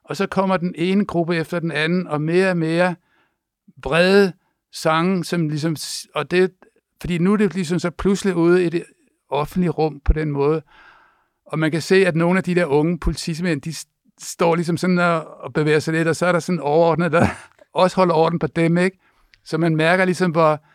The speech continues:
skrøbeligt hele det der sovjetsystem var. Og til sidst,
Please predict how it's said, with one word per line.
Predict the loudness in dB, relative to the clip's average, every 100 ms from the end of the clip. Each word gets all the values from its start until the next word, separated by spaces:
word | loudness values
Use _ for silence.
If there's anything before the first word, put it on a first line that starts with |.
| _ _ _
skrøbeligt | -16 -12 -2 2 2 0 0
hele | 0
det | -2
der | -4
sovjetsystem | -4 -6 -4 -6 -8 -10 -10 -8
var. | -8 -10 -12 _ -20
Og | -12 -8
til | -6
sidst, | 0 0 0